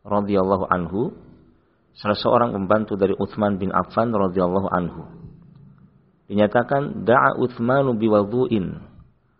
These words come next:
faghasala kaffaihi thalathan."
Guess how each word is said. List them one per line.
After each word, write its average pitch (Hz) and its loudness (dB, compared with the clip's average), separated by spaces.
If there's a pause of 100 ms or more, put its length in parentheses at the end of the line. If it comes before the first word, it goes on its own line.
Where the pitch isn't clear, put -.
(440)
faghasala 104 2
kaffaihi 104 0
thalathan." 87 -2